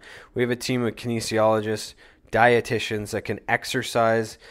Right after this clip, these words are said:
uh, with elderly populations and also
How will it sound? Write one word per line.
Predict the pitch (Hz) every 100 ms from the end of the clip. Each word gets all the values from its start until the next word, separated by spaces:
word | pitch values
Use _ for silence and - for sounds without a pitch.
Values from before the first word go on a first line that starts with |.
| - - -
uh, | 98
with | 104 113 113
elderly | 110 113 110 110
populations | 113 107 110 104 104 - 107 98
and | 98
also | 104 107 - 104